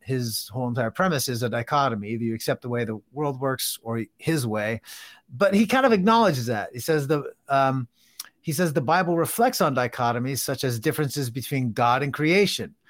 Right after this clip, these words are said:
the absolute good of God and the absolute evil of the devil is a mix of good and evil in every culture. And this is where he kinda says, so that's his theological example of that. God is,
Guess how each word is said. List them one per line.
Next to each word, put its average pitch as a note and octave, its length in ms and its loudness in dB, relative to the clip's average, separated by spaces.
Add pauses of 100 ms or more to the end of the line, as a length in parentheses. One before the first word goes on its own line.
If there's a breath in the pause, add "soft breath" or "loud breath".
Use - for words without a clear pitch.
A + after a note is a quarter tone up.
(220 soft breath)
the C#3 120 4
absolute C#3+ 600 0
good D3 220 2
of A#2+ 180 -2 (300)
God C3 440 4
and C3+ 160 -4
the B2+ 120 -2
absolute C3+ 440 -2 (140)
evil D#3 400 2
of B2 100 0
the C3 80 -2
devil D3 440 2
is A#2 100 -4
a B2 60 -2
mix B2+ 280 -2
of A2+ 160 -4
good B2+ 220 -4
and B2+ 140 -2
evil B2 240 -2
in A#2 80 -2
every A2 200 -4
culture. A#2 640 -6
And C#3 100 -8
this F#3 140 4
is F#3+ 140 2
where G3 140 6
he F3 100 2
kinda F3 260 4
says, D3 280 0 (180 loud breath)
so F#3 140 0
that's A3+ 220 4
his F#3 240 2 (100)
theological D3+ 640 2
example A2 340 -4
of F#2+ 60 -12
that. F2+ 180 -10 (460 soft breath)
God D#3+ 340 4
is, D3+ 480 -4